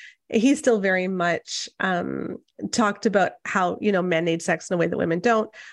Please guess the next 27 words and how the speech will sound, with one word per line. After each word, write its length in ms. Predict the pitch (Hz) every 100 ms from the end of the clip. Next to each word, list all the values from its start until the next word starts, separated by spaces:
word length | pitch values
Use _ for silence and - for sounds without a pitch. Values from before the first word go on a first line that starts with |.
| _
But 100 | 294
he 100 | 320
also 260 | 359 - 415
said 320 | 403 381 330 -
really 480 | 220 294 381 392 -
awful 380 | 269 320 349 349
things 560 | 254 311 370 220 196
like, 320 | 220 214 214 -
uh, 320 | 220 208 196 202 - - - _
that 380 | 233 214 202 - _ _
women 800 | - 208 226 240 240 233 233 220 - - 214
get 180 | 220 214
aroused 580 | 208 202 202 208 208 -
giving 420 | 220 202 196 185
hand 280 | 202 196 202
jobs 280 | 202 - -
postpartum, 760 | - 196 - 185 180 180 180 -
you 120 | 208
know, 180 | 190 170
and, 180 | - -
and 340 | - 180 185 - -
men 540 | - 202 180 185 180 - _
need 420 | - 214 202 190 208 -
these, 460 | - 202 180 180 185
and, 520 | - 202 196 208 202 - -
and 360 | 208 208 214 -
that, 340 | 214 190 -